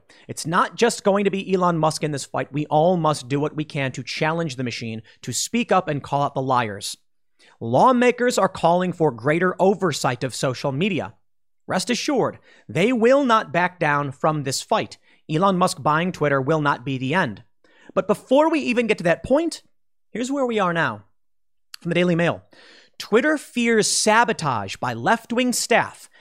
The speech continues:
after Musk takeover. Developers are blocked from app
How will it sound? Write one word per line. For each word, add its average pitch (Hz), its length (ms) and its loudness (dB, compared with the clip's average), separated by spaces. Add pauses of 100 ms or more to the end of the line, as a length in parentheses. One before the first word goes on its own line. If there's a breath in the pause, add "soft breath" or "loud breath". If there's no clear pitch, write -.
(160 loud breath)
after 170 320 0
Musk 160 440 0
takeover. 180 480 -2 (360 loud breath)
Developers 190 640 2
are 180 120 6
blocked 147 480 0
from 196 320 2
app 156 320 -2